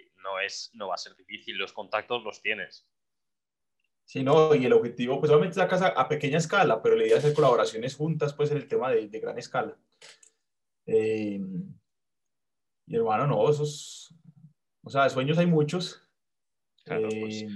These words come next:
Speaker 1: ese sueño, ese sueño que, mira, yo te voy a poner un ejemplo, ¿vale? Para que a lo mejor te sitúes, porque la pregunta es un poco, eh, eh, liosa, ¿no?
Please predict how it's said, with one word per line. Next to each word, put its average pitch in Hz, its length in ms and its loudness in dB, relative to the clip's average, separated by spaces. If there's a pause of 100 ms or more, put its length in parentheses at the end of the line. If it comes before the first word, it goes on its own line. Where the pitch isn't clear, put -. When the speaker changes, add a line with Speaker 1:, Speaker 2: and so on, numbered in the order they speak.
(260)
Speaker 1:
ese 131 240 -2
sueño, 160 520 -4
ese 127 180 -8
sueño 127 340 -6
que, 107 140 -8
mira, 127 200 2
yo 147 220 0
te 135 80 -2
voy 160 120 6
a 185 60 4
poner 170 200 2
un 131 100 0
ejemplo, 101 440 -4
¿vale? 147 180 0
Para 98 220 -2
que 101 60 -6
a 101 40 -6
lo 98 100 -10
mejor 123 180 -16
te 135 80 -8
sitúes, 101 380 -14
porque 101 200 -12
la 95 80 -4
pregunta 110 280 -14
es - 80 -20
un 131 80 -20
poco, 120 400 -2 (360)
eh, 104 420 0
eh, 98 460 -2 (840)
liosa, 117 640 -2
¿no? 120 160 -10